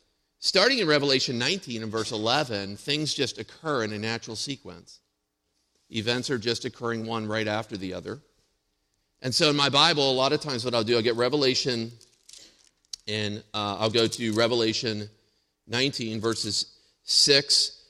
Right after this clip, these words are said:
through ten. I'll write next to there, the marriage supper of the Lamb. This is a supper, uh, involving the church in, in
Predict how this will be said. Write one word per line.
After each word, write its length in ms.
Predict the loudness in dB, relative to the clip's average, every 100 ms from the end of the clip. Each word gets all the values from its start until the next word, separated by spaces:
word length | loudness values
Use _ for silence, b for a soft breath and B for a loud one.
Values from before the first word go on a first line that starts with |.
| _
through 220 | -4 0 0
ten. 460 | 0 -4 -2 -2
I'll 140 | -2 0
write 260 | 0 0
next 240 | -2 -6 -6
to 100 | -2
there, 240 | 0 0
the 60 | -2
marriage 260 | -4 -4
supper 300 | -2 -2 -2
of 80 | -6
the 80 | -6
Lamb. 420 | -8 -8 -10 -16 _ _ _ _ _ _ _ _ _ _ _ -8
This 160 | -6
is 120 | -4 -2
a 60 |
supper, 580 | 2 2 2 2 0 -2
uh, 200 | -4 -6 -4
involving 580 | -4 -2 0 0 -2
the 80 | -4
church 400 | -8 -6 -6 -6
in, 280 | -10 -10 -12
in 240 | -14 -14